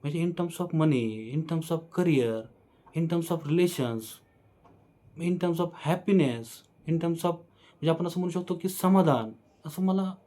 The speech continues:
तेव्हा असे वेगवेगळे प्रश्न मला पडायला लागले की मी, मला काय भेटलं या तीसपर्यंत? असा बऱ्याच जणांना प्रश्न पडतात, बरेच जण विचार करतात. आणि ही ती वेळ आहे, माझ्या नजरेतनं हा ट्रान्झिशन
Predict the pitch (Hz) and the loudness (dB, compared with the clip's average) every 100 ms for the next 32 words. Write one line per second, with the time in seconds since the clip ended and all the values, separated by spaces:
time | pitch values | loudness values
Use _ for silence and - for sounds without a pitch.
0 | _ _ _ _ - 180 180 180 139 117 | _ _ _ _ -10 -8 -6 -4 -6 -2
1 | 180 190 190 190 185 180 - 165 160 151 | 0 2 2 2 0 -2 -4 -2 -2 -4
2 | 139 127 110 104 107 104 _ _ _ _ | -4 -4 -4 -8 -14 -20 _ _ _ _
3 | - 180 180 190 190 - - _ - - | -6 -2 0 0 -2 -14 -20 _ -16 -6
4 | 160 180 175 185 127 117 110 117 - - | -4 -4 -4 -4 -4 -6 -10 -12 -14 -14
5 | 113 110 - - - _ _ - _ - | -14 -14 -20 -20 -20 _ _ -20 _ -4
6 | 156 202 170 - - 156 165 196 202 170 | 2 2 0 -12 -8 0 4 4 4 2
7 | 160 151 147 151 165 165 143 - 139 123 | 0 0 0 -2 -4 -6 -10 -6 -6 -4
8 | 120 117 123 131 131 123 123 120 113 113 | -6 -4 -4 -4 -4 -6 -8 -8 -8 -6
9 | 120 117 110 - - - - _ _ _ | -8 -8 -16 -16 -20 -20 -20 _ _ _
10 | _ _ _ - 131 135 151 165 - 151 | _ _ _ -6 -4 -2 -2 -4 -2 -2
11 | 131 107 - - - _ - - - - | 0 -4 -8 -20 -20 _ -20 -20 -20 -14
12 | 113 113 120 160 143 135 127 - 117 117 | -8 -4 0 0 0 -2 -6 -6 -8 -8
13 | 113 123 131 - 123 123 131 151 | -6 -6 -6 -6 -4 -4 -4 -4